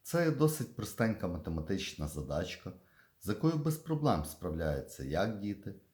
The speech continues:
так і дорослі. І усі, хто гарно логічно мислить,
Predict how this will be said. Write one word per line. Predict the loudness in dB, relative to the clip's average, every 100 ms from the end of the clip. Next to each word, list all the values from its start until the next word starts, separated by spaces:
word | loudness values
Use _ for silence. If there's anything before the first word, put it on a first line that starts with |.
| _ _ -6
так | -6 -6
і |
дорослі. | -6 -2 0 0 -4 -10 -12 _ _ _ _
І | 2
усі, | 2 2 -2
хто | -2 2 6
гарно | 6 4 0 -2
логічно | 0 -2 -4 -6 -4
мислить, | -2 -2 -4 -6 -12